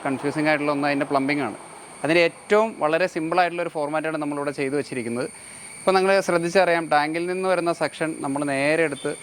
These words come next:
മോട്ടറിൻ്റെ സെക്ഷനായിട്ട് കൊടുത്തു. ഇതിൻ്റെ ഡെലിവറി കൊടുത്തേക്കുന്നത് ഒരു ലൈൻ നമ്മൾ മോട്ടറിൽ കൊടുത്തു, ഒരു ലൈൻ നമ്മൾ നേരെ നമ്മുടെ, ആ, വീട്ടിലേക്കുള്ള ടാപ്പും ഷവറിലും, അതായത് നമ്മുടെ പ്ലംബിംഗ് ലൈനിലേക്ക് കൊടുത്തു.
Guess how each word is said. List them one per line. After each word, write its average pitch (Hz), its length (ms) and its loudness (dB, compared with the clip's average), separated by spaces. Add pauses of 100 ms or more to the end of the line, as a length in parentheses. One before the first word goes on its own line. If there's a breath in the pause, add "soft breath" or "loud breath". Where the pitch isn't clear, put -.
(140)
മോട്ടറിൻ്റെ 135 440 0
സെക്ഷനായിട്ട് 135 440 -2
കൊടുത്തു. 107 240 -6 (1080)
ഇതിൻ്റെ 214 240 4 (240)
ഡെലിവറി 208 400 4
കൊടുത്തേക്കുന്നത് 175 580 2 (520)
ഒരു 208 80 4 (100)
ലൈൻ 202 120 2 (100)
നമ്മൾ 180 160 -2 (100)
മോട്ടറിൽ 165 300 -2 (100)
കൊടുത്തു, 139 240 -4 (800)
ഒരു 226 160 4
ലൈൻ 185 180 4 (100)
നമ്മൾ 165 160 0 (140)
നേരെ 156 240 2
നമ്മുടെ, 156 240 2 (840)
ആ, - 20 2 (300)
വീട്ടിലേക്കുള്ള 156 580 2 (100)
ടാപ്പും 156 340 2
ഷവറിലും, 127 420 -4
അതായത് 131 200 -2
നമ്മുടെ 151 220 0
പ്ലംബിംഗ് 170 360 0
ലൈനിലേക്ക് 147 400 -2
കൊടുത്തു. 117 220 -6